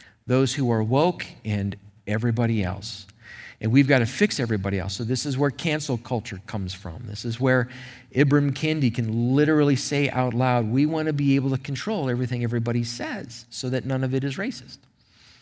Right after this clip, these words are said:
And then they have their own version of eschatology, its vision of social and political utopia. Okay? All of this is theology. All of this is religion. It's just a very different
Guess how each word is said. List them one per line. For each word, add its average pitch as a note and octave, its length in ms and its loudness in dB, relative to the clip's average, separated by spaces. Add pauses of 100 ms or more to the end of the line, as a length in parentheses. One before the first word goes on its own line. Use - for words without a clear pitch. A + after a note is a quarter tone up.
(540)
And C#3+ 140 0
then D#3 100 0
they D#3+ 100 2
have D#3+ 120 2
their D#3 80 2
own D#3 120 2
version C3 240 2
of B2 80 0
eschatology, G#2+ 840 -4
its F#2+ 160 -6
vision C3 400 0
of G2+ 160 -6
social A2 500 -4
and G2+ 140 -6
political G2+ 540 -6 (320)
utopia. F2+ 580 -6 (760)
Okay? F3 260 -2 (1200)
All F#3+ 280 8
of E3 120 8
this C3+ 180 4
is A#2 140 -2
theology. C3+ 680 0 (420)
All F3+ 260 4
of D#3 140 6
this A2 260 0
is G2 420 -4 (220)
religion. B2+ 720 2
It's G#2+ 100 -10
just - 160 -8
a B2+ 60 -2
very B2+ 380 2
different B2 440 0